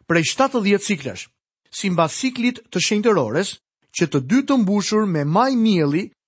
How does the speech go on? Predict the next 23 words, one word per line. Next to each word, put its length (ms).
të 140
përzier 640
me 180
vaj, 260
si 200
blatim 600
ushqimor. 540
Një 200
kup 340
prej 240
ari, 360
dhjetë 340
siklash 420
e 80
mbushur 400
me 140
temjan, 480
një 160
dem 300
të 120
vogël, 440
një 160
dash, 400